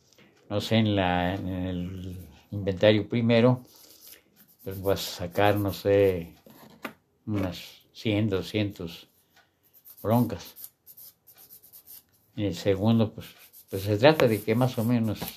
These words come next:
quede uno limpio. Eh, ahí sí no, está muy difícil, este, sacarle, estar limpios.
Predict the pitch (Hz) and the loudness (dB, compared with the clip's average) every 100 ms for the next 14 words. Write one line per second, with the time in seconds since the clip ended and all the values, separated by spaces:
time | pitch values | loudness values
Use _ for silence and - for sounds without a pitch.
0 | - 107 110 110 101 113 117 - _ _ | -8 -2 -2 0 -2 -2 -4 -8 _ _
1 | - - - - _ _ - 92 92 98 | -20 -20 -20 -20 _ _ -6 -2 2 2
2 | 98 - 107 104 101 98 101 101 98 95 | 2 0 -2 -2 0 0 0 0 0 -2
3 | 95 95 95 - 92 104 110 107 101 113 | -6 -10 -10 -6 -4 0 0 0 -4 -6
4 | 107 - 113 113 _ - - - - _ | -8 -6 -6 -6 _ -20 -20 -20 -20 _
5 | - 90 - - 92 - 90 90 101 104 | -10 -10 -10 -4 -4 -2 -6 0 4 4
6 | 104 95 - - 104 104 110 107 104 147 | 2 0 -4 -6 -2 0 0 0 4 4
7 | - | 2